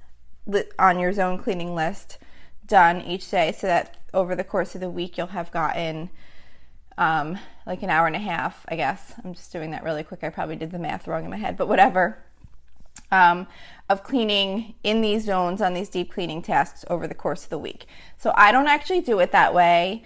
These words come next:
um, just because I have other cleaning routines that I do during the week, and, um, the zone cleaning extra fifteen minutes just doesn't fit into my schedule because of how I have my other cleaning, um, routine set up. And I actually do have an episode on,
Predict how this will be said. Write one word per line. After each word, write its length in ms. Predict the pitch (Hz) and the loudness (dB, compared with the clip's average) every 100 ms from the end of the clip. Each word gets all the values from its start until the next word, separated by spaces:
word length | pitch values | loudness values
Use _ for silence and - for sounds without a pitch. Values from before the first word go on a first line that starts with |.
| - - - | -18 -14 0
um, 260 | 185 180 190 | 2 2 2
just 260 | 214 226 | 0 2
because 460 | 240 - 247 202 - | -6 -2 2 2 4
I 140 | 180 | 2
have 260 | 214 190 185 | 4 0 2
other 260 | 190 214 220 | 2 4 0
cleaning 400 | 226 226 202 220 | -2 -4 -2 -2
routines 640 | 214 214 - 220 202 202 | -2 -6 -6 -4 -4 -2
that 160 | 196 180 | 0 2
I 160 | 170 180 | 2 0
do 300 | - 185 190 | -2 -4 -2
during 340 | 196 180 175 | -2 -2 -4
the 80 | 180 | -6
week, 540 | 175 180 269 - - - - - - | -4 -4 -4 -6 -12 -16 -14 -14 -6
and, 300 | 185 185 190 | 0 0 0
um, 340 | - 175 170 143 | 2 2 2 -2
the 100 | 208 | -4
zone 300 | 208 190 202 | 0 -2 -2
cleaning 500 | - 214 202 190 185 | -4 -4 -2 -2 -4
extra 380 | 180 - - 202 | -6 -6 -4 -4
fifteen 500 | - 196 - 208 185 | -6 -8 -8 -6 -4
minutes 280 | 185 185 | -6 -6
just 200 | 202 190 | -10 -6
doesn't 320 | 156 175 170 135 | -4 -4 -6 -10
fit 320 | - 196 - | -6 -6 -4
into 300 | 165 190 185 | -8 -8 -8
my 160 | 175 | -8
schedule 720 | 185 - 175 170 220 247 277 - - - - - - - - - | -8 -4 -2 0 0 2 0 -8 -18 -20 -16 -14 -14 -16 -16 -8
because 320 | 208 254 196 | -6 -4 -4
of 100 | 202 | -4
how 160 | 220 180 | 0 2
I 80 | 208 | 2
have 180 | 208 196 | 0 -2
my 160 | 180 | -4
other 280 | - 170 175 | -2 -2 -2
cleaning, 540 | 175 202 175 165 160 - | -4 -8 -6 -6 -8 -6
um, 320 | 160 147 143 | -4 -4 -6
routine 380 | 160 160 185 160 | -10 -10 -12 -12
set 160 | - 156 | -4 -4
up. 140 | 175 | -2
And 80 | 190 | 2
I 80 | 185 | 4
actually 340 | 196 - 311 | 2 0 -6
do 140 | 277 233 | -4 -2
have 160 | 190 | -2
an 100 | 185 | -2
episode 440 | 175 - - 185 - | -4 -4 -4 -2 -2
on, 340 | 180 170 | -2 -2